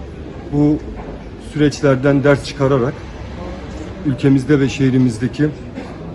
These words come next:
özellikle iki bin öncesi yapı stoğumuzun direncini arttırmaya yönelik çalışmalara katkı sunmak istiyoruz. Bir daha böyle acıları yaşamak istemiyoruz. Ee, inşallah bu önlemler, tedbirler alındığı takdirde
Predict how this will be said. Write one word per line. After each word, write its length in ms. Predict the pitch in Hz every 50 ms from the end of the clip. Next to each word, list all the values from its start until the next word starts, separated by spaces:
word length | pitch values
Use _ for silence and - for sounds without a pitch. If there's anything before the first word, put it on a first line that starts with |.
| - -
özellikle 460 | 147 117 139 135 139 147 139 - 147
iki 240 | 143 135 - 160 143
bin 100 | 147 139
öncesi 400 | 131 127 123 123 110 - 135 127
yapı 200 | 127 120 - 147
stoğumuzun 720 | - - - - 135 120 117 113 107 101 - 147 151 139
direncini 440 | 139 135 135 131 127 113 120 120 123
arttırmaya 500 | 123 127 123 - - 127 131 131 135 135
yönelik 360 | 135 127 117 120 123 135 135
çalışmalara 760 | - - 135 123 123 - - 127 120 120 120 120 147 156 - - - - - - - - -
katkı 260 | - 165 160 - - 147
sunmak 380 | - - 143 127 123 113 101
istiyoruz. 440 | - - - - 110 110 110 139 143 - - - - - - - - - - - - - - - - 147
Bir 160 | 165 165 147
daha 220 | 160 139 151 147
böyle 180 | 151 151 151 151
acıları 420 | 143 139 131 135 139 147 147 147
yaşamak 420 | 151 143 131 - 143 139 139 139 135 - - -
istemiyoruz. 600 | - - - 147 143 135 127 120 110 101 127 135 - - - - - - - - - - - - - - - - - - - - - - - 151
Ee, 920 | 151 135 123 123 123 120 120 123 127 127 - - - - - - - - 185
inşallah 560 | 175 165 - - 151 143 139 143 156 160 156 127 - - - - -
bu 100 | 151 175
önlemler, 580 | 170 151 147 147 143 139 139 139 143 139 131 131
tedbirler 440 | - 135 123 117 135 135 135 135 131
alındığı 460 | 131 131 135 131 127 127 143 143 -
takdirde 580 | - 139 113 - - - 120 110 107 139 156